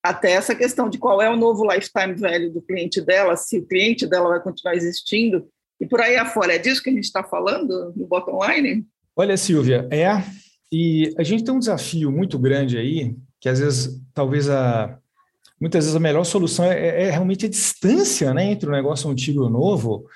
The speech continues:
Speaker 2: porque é o seguinte: né, qualquer um que, que já participou de uma grande empresa, conhece pessoas, executivos, sabe que, assim, a vida deles não é fácil,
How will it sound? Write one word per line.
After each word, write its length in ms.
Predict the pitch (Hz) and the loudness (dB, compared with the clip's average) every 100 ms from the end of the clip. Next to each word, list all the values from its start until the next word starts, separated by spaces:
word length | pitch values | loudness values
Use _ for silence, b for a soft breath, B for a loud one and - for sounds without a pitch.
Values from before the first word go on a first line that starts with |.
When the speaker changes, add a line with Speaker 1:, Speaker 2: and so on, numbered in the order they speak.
| B B B B | B B B B
Speaker 2:
porque 180 | 156 147 | -6 0
é 40 | 240 | 0
o 20 | |
seguinte: 680 | 240 220 226 220 131 123 127 - - | 2 2 2 2 2 0 -2 -12 -8
né, 320 | 185 220 226 - | 0 2 0 -6
qualquer 300 | - 202 294 | -2 -2 0
um 180 | 302 330 | 0 -2
que, 680 | 311 214 170 123 113 - - _ _ | -2 0 2 2 0 -4 -10 _ _
que 120 | 135 | -2
já 140 | 127 | 0
participou 460 | 131 165 - - 160 _ | 2 -2 -4 -2 -2 _
de 80 | - | -2
uma 120 | 143 | 0
grande 280 | 131 180 180 | 2 2 2
empresa, 520 | 185 139 139 127 113 | 2 2 2 2 -2
conhece 540 | 110 127 127 147 175 190 | -4 -4 -2 -2 -2 -4
pessoas, 600 | 208 - 160 139 123 120 | -4 -2 0 2 2 2
executivos, 840 | 143 127 - 165 220 117 107 - b b b | -2 -4 -4 0 0 0 -4 -6 b b b
sabe 500 | - - 254 294 247 | -4 0 2 2 0
que, 120 | - 269 | 0 -2
assim, 500 | - 208 135 127 - - | 0 0 -2 -6 -12 -6
a 80 | 180 | -4
vida 200 | 202 208 | 0 0
deles 220 | 185 165 | 2 4
não 100 | 226 | 2
é 60 | |
fácil, 480 | - 165 175 - 247 | 2 0 0 -2 -4